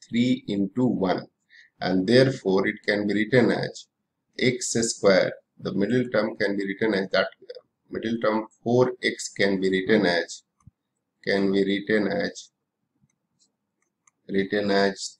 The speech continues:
three x plus x, right now three x plus x. This process is called splitting middle term, because single term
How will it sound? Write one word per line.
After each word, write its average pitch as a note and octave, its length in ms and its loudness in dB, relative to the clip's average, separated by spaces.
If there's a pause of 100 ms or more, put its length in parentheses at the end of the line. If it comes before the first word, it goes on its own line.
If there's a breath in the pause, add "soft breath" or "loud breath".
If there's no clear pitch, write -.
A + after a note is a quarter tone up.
(100)
three B2+ 460 0
x - 500 -4
plus A2 480 2
x, - 540 -10 (360)
right A2 220 0
now B2+ 220 -4 (120)
three G#2 200 2
x G2 260 -2
plus - 260 -6
x. - 200 -20 (340 loud breath)
This C3 400 4
process A2+ 480 0
is G#2+ 160 -4
called G#2 360 2 (120)
splitting B2+ 640 -2
middle F#2+ 260 0
term, - 220 -4
because G2 460 -2
single D#3+ 520 6
term A#2 420 2